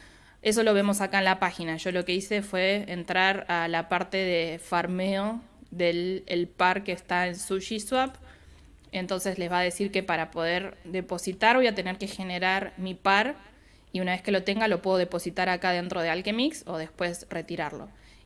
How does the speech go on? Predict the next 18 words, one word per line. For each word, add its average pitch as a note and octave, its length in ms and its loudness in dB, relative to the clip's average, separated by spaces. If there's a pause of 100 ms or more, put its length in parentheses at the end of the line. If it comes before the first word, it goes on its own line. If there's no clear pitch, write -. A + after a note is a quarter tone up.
Y, G3 400 -2 (500)
eh, E3+ 460 -4
de F3+ 140 -4
hecho F#3+ 200 -2
me F#3 120 -4
dicen, F3 280 -6
si E3+ 120 -4
yo F#3 160 -4
quisiera G3 340 2
alternativamente, G3+ 1120 2 (440)
también F#3 300 2
lo A3+ 160 2
puedo A3 240 4
depositar G3 600 2
directamente F#3+ 600 0
en F3 80 -6
Sushi. E3 400 -6
Entonces F3 600 -6